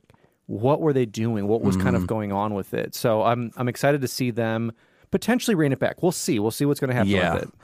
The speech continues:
Speaker 2: Uh, and also something I liked is that we talked about that classic music, and we have a new composer, the, the franchise itself, and it's a Curtis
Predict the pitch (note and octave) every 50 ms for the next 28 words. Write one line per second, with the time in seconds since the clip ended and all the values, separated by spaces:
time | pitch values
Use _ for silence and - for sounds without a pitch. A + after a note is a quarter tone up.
0 | _ _ _ - - G#2+ G#2 G2+ G2+ G2+ G#2 F#2 D2 A#2 B2 C3+ C#3 D#3 D3 -
1 | E3+ C#3 C3 A#2+ A#2+ A#2 G#2+ A2 - A2+ G#2 G#2+ G2+ G2+ G2 F#2+ F#2 F#2 F2+ -
2 | A2+ G2+ F#2+ G#2 G2 F#2 F2 - - - - - - - - - A#2+ A#2 - C#3
3 | G#2+ G2+ - - G2 F#2+ F#2 - A2 F#2+ F#2+ - - - - A2+ G#2 F#2+ F#2+ -
4 | - F#2 E2+ - G#2 G2+ G#2 G#2 G2+ F2+ G2+ F#2+ F2+ F2 - - F#2+ G2 F#2 F#2
5 | F#2 F#2 F#2 F2+ F2+ F#2 F2+ G2+ G#2+ G#2 A#2 A2+ G2+ G#2+ G#2+ G#2 G2 - A#2+ F#2+
6 | - C#3+ C3+ C3 B2 G2+ G2+ F#2 F#2 F2 E2+ E2+ - - A2 A2 A2+ A2 A2 G#2
7 | A#2 A2 - A#2 G2 G2 - G#2+ G2 F2+ G2 F#2 - - A#2 F#2+ F#2+ E2+ - -
8 | F#2 G2+ G2 G2 G2 F#2 - G2+ G2 G2+ - - - C#3+ D3 D3 D#3 C3+ - -